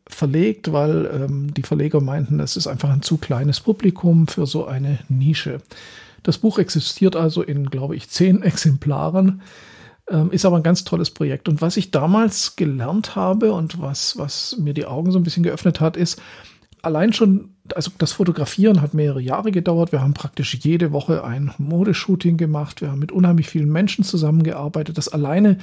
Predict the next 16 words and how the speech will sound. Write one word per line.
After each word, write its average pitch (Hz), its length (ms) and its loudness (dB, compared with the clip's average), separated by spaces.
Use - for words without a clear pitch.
bringt 190 300 4
einen 160 320 2
menschlich, 170 760 2
denke 160 240 0
ich, 156 100 -6
schon 160 140 2
mal 147 180 2
weiter, 135 400 -6
wenn 160 80 -6
man 156 140 2
mit 185 160 2
vielen 190 480 4
Leuten 165 460 0
zu - 120 -6
tun 170 420 2
hat, 160 260 -4